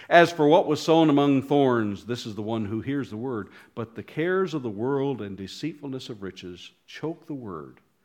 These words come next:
and it proves unfruitful." I would rather have heard this description of Demas the very first time,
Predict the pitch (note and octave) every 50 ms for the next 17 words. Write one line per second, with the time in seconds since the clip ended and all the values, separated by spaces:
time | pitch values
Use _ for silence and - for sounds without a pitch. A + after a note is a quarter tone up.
0 | _ _ _ _ _ _ _ _ _ C3 A#2+ A2 - - - - - D3+ A#2+ G2+
1 | F#2+ F2 E2 E2 E2 - - _ G2+ G2+ F#2+ F#2+ F#2+ F#2 - - F#2 D#2+ - _
2 | _ _ _ _ _ _ _ _ _ _ _ _ _ _ _ _ _ _ _ -
3 | - _ _ _ F3 C4 D4 C4 A3+ D3 B2+ C#3 E3 D#3+ E3+ F3 D#3 D3+ B2+ A#2
4 | C3+ B2 G#2+ G2+ A#2 D3 C#3 C#3 C#3 C#3 C3 A#2+ - - - _ _ _ _ G#2
5 | G2+ G#2 D#3 E3+ D#3 D3 - - - - A2 - - - B2 A#2 - - A2+ G#2+
6 | G#2 F#2+ F2+ A#2+ B2 A#2 G#2 G2 F#2+ - - - - - _ _ G#2+ G#2 F2+ F2
7 | A2 A2+ A2+ G#2+ G2+ - - A#2+ G2+ - - - - A#2 A2 G2+ F2+ F2 F2